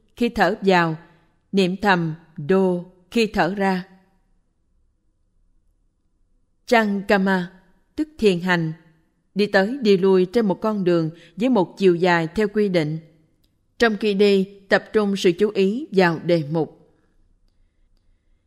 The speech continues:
Chitasika, tâm sở, thành phần phụ thuộc của tâm. Xem Vedana, Sanya, Sankhara. Cheto Vimutti, tức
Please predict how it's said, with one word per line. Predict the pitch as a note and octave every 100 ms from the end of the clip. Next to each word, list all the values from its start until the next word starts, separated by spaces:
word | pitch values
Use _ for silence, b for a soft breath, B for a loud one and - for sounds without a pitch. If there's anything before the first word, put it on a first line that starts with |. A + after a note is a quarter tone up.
| _ _
Chitasika, | A3+ A3+ A3 - - G3+ F#3+ F#3 - _ _ _
tâm | G3+ F#3+
sở, | F3 F#3+ C3+ F#3 C4+ - _ _ _
thành | G#3+ F#3+
phần | G#3 F#3 F3
phụ | E3+ F#3
thuộc | E3+ F3 F3
của | F#3 F3 -
tâm. | G3+ G3 F#3 _ _ _ _ _ _
Xem | - - G3+ F#3+ F#3 F#3+ - _ _ _ _
Vedana, | G3+ G3+ F#3+ G3 F#3 F3 - _ _ _ _ -
Sanya, | - A#3 G#3+ G#3 G3 F#3 F3+ - _ _ _ _ _
Sankhara. | - A#3+ G#3+ G#3 G3 F#3 E3+ - _ _ _ _ _ _ _ _ _ _ _ _ _ _ _
Cheto | - A#3+ A#3 G#3+ G3+ G3+ - - -
Vimutti, | A#3 G#3+ G#3 - G3+ F3+ - _ _ _
tức | -